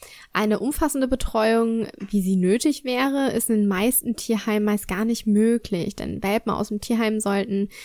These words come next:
aufgrund dessen eben schnell vermittelt werden. Ein seriöser Züchter hingegen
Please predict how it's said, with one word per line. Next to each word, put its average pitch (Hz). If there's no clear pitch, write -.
aufgrund 202
dessen 214
eben 208
schnell 196
vermittelt 208
werden. 180
Ein 196
seriöser 202
Züchter 285
hingegen 226